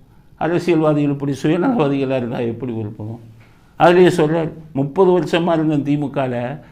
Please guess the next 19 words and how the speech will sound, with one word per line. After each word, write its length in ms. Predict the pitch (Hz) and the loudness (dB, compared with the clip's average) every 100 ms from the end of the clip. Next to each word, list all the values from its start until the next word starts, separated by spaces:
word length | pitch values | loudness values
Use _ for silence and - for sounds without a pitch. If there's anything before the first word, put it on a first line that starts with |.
| - | -10
என்னை 180 | 147 160 | -2 0
கட்சி 240 | 156 156 202 | 2 0 2
விட்டு 180 | 185 | 2
தூக்குனாங்கங்கிறாரு." 920 | 170 156 139 135 123 127 151 135 - - | 0 -4 -4 -6 -6 -6 -6 -6 -10 -2
அப்போ 240 | - 156 160 | 2 4 4
முப்பது 420 | 165 226 214 202 | 6 8 8 8
வருஷமா 320 | 190 214 220 | 6 4 4
விசுவாசம் 540 | 175 190 202 214 202 | 4 6 4 4 0
இருந்த 220 | 196 185 180 | 0 0 0
திமுகல 420 | 180 190 170 175 | 0 -2 0 2
உங்களை 300 | 175 165 151 | 2 2 0
கட்சி 260 | 156 156 | -2 4
விட்டு 200 | 196 170 | 4 4
தூக்குனாங்களே, 800 | 151 160 151 143 131 117 113 127 - - - | 0 -2 0 0 0 -2 -2 -4 -8 -16 -2
அந்த 280 | 135 185 220 | 0 4 4
திமுகவோட 600 | 220 220 202 208 208 202 | 4 0 4 6 8 6
இன்னைக்கு 340 | 196 170 170 | 4 2 0
கூட்டணி 380 | 202 226 208 196 | 0 2 2 4
வச்சுக்கிட்டு 540 | 180 175 170 170 196 | 0 0 0 2 -2